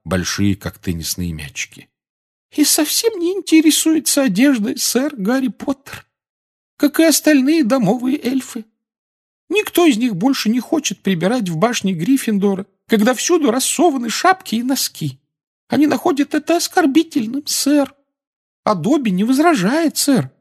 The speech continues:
Он всегда надеется повстречать Гарри Поттера. И сегодня ночью, сэр, его желание сбылось.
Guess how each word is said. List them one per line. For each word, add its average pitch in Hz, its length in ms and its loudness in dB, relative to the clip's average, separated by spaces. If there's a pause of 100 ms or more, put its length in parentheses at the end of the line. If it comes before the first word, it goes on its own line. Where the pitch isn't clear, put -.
(160)
Он 285 180 4
всегда 208 400 0
надеется 277 540 2
повстречать 220 680 -2
Гарри 247 240 2
Поттера. 175 580 -2 (260)
И 196 80 2
сегодня 208 480 0
ночью, 247 420 0
сэр, 277 360 2 (160)
его 277 220 4
желание 311 500 2
сбылось. 226 1000 0